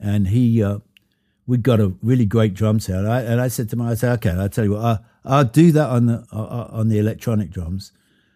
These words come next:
but afterwards I'm gonna give it a pass on the, on the, on,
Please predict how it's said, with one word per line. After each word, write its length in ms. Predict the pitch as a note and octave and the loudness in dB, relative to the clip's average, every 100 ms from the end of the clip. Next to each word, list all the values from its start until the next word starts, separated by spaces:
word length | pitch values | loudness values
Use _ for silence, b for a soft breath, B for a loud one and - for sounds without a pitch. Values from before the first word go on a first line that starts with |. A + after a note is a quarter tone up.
| _ | _
but 120 | - A#2+ | -8 0
afterwards 420 | C3 B2+ C3 G#2+ | 2 2 0 0
I'm 100 | A2+ | 2
gonna 140 | A2 | 2
give 180 | G2 G2+ | 0 0
it 120 | G#2 | -2
a 40 | F#2 | -2
pass 420 | - G#2+ G2 - | -2 0 -2 -2
on 140 | F2+ | -4
the, 100 | F2+ | -4
on 220 | - G2+ | -4 -4
the, 160 | F#2+ F#2+ - _ | -2 -4 -8 _
on, 280 | F#2 F#2 | -8 -6